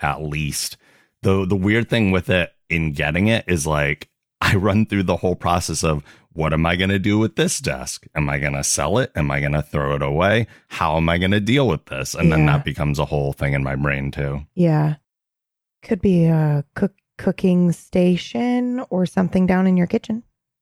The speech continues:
Speaker 1: I thought about that too. I could really use, like, an island instead of
Speaker 2: Yeah.
Speaker 1: a, like, I don't use my table that much
Speaker 2: Mm-mm.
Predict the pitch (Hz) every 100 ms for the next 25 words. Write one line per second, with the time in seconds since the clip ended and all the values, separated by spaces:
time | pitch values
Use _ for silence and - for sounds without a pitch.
0 | _ 120 175 - 196 196 160 139 - 107
1 | 87 - 131 110 73 73 90 98 92 85
2 | 82 78 76 76 76 76 73 - _ 80
3 | 73 73 73 71 73 71 71 71 - -
4 | 73 69 69 69 69 175 180 185 175 170
5 | 71 73 82 92 92 127 160 82 85 98
6 | 95 82 73 - - 90 82 69 67 -
7 | - 76 71 71 67 - - - 185 190
8 | 180 170